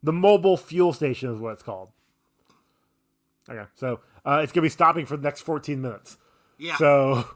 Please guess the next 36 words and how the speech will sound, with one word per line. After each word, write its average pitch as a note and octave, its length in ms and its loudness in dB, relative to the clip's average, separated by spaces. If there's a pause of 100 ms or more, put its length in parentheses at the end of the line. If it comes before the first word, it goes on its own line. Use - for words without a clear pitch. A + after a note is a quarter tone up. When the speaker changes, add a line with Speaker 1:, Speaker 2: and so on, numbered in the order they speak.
Speaker 2:
Gee, E3 160 -12
I D#3 40 -8
wonder D#3+ 180 -8
how D3 120 -8
that C#3 200 -8
happened. G#2+ 320 -12 (180)
Speaker 1:
no B2+ 260 -6
idea. A#2 520 -6 (680)
Um, A#2+ 760 -8 (1080)
so D#3 340 2
Cersei F3 800 0 (280)
offers D3 460 -2
her C#3+ 500 -4
help. C#3 380 0 (480)
Speaker 2:
She's - 140 -18
like, D3+ 100 -6
"Here, C3+ 100 -2
Speaker 1:
and B2+ 80 -2
Speaker 2:
look, E3+ 160 -6
I F3+ 60 -10
can G3+ 100 -16
show A#3 140 -12
you A3 120 -12
how G#3 60 -8
useful G3 380 -16
I D3 40 -14
am. C3+ 120 -18
Please, A3+ 320 -18
please, G#3+ 240 -20
please G#3 380 -18
let A3 120 -18
me G#3 80 -20
kill F3+ 220 -18
them G3+ 160 -20
Speaker 1:
Yep. B2+ 120 -8
Speaker 2:
all." G#3+ 120 -18